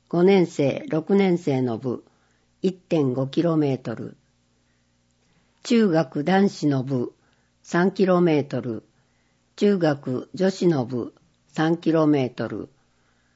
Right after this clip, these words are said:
高校男子の部、五キロメートル。高校女子の部、三キロメートル。一般男子の部、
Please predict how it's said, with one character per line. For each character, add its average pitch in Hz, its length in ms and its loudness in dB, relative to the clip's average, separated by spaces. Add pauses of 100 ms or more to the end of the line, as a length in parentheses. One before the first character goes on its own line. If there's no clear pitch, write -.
(160)
高 185 240 0
校 180 400 0
男 180 260 2
子 - 180 -6
の 123 180 -2
部、 131 280 -8 (580)
五 156 140 -4
キ 170 160 -4
ロ 180 140 4
メ 160 200 2
ー 131 40 -4
ト 127 160 -8
ル。 113 220 -12 (720)
高 185 220 0
校 185 280 0
女 185 180 0
子 160 180 -2
の 131 160 0
部、 117 280 -8 (380)
三 165 320 -2
キ 175 140 -2
ロ 160 160 2
メ 143 160 0
ー - 20 -4
ト 120 180 -10
ル。 - 240 -12 (840)
一 170 120 -2 (140)
般 196 240 2
男 180 260 2
子 139 180 -6
の 127 140 -2
部、 123 300 -6